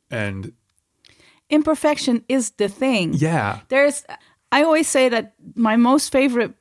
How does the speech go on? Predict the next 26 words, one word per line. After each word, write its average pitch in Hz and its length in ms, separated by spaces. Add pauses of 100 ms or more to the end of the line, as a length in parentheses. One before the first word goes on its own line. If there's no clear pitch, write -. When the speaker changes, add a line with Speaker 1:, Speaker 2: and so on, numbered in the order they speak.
(720)
Speaker 2:
moments 220 580
on 202 160
stage 202 680 (120)
is 214 200 (120)
when 220 400
we 214 160
screw 226 480
up. 214 280
Speaker 1:
Totally. 117 560 (200)
Speaker 2:
Because 262 300
then 320 260
you 320 100
have 302 200
to 302 100
go 262 200
find 302 380
each 233 200
other. 151 240
Speaker 1:
Well, 110 120
it's 120 120
also 147 220
how 143 80
you 139 100
know 131 160
it's 123 140
live. 117 500